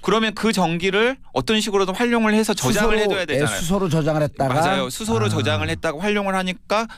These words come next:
Speaker 1: 수소, 그 수소를 가지고
Speaker 2: 음.
Speaker 1: 그러면 수소차를 굴릴 수도 있지 않을까라는
Speaker 2: 예.
Speaker 1: 생각을 하고 있는 거고요. 네, 그러니까
Speaker 2: 음.
Speaker 1: 전기로 갈지 수소로 갈지는 사실은 어떤 에너지원을 선택하고 그다음에 어떤 식으로 그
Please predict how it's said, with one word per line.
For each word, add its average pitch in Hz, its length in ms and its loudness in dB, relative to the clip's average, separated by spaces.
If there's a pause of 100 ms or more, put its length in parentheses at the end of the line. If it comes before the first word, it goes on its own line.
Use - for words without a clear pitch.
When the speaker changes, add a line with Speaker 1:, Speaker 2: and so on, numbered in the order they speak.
Speaker 1:
수소, 254 340 -4
그 226 260 2
수소를 254 380 2
가지고 170 300 2
Speaker 2:
음. 85 60 0
Speaker 1:
그러면 143 460 0 (180)
수소차를 269 500 0
굴릴 160 280 -4
수도 - 180 -4
있지 135 200 -4
않을까라는 131 560 2
Speaker 2:
예. - 40 2
Speaker 1:
생각을 131 340 0
하고 208 220 0
있는 120 180 2
거고요. 107 600 0 (440)
네, 127 140 0
그러니까 113 640 2
Speaker 2:
음. - 280 -18
Speaker 1:
전기로 202 460 0
갈지 214 240 0
수소로 226 380 -2
갈지는 143 1040 0
사실은 180 500 -2 (440)
어떤 233 420 0
에너지원을 175 560 0
선택하고 190 680 -2
그다음에 135 320 -2 (100)
어떤 127 320 0
식으로 190 440 0
그 127 320 -2